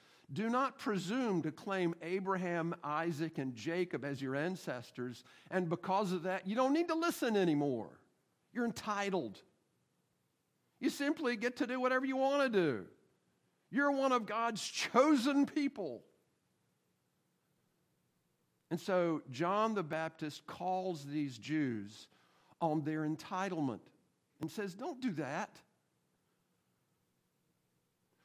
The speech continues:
What he prepares the way for is not entitlement, but a Savior who comes along and says, "Walk with me.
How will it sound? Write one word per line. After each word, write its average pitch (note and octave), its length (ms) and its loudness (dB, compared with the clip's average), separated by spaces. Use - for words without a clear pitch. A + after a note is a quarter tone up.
What F3 180 -2
he F#3 140 -6
prepares D#3+ 600 -6
the C#3 80 -4
way D#3+ 260 -2
for A#2 460 -8
is C#3 180 -8
not D#3+ 240 -2
entitlement, C#3+ 720 -4
but D#3 100 -4
a D3 60 -4
Savior F#3 520 -4
who D3+ 180 -6
comes E3 340 -4
along D#3+ 400 0
and C#3+ 100 -4
says, C#3+ 240 -8
"Walk D#3 360 -8
with D3+ 120 -8
me. D#3+ 280 -2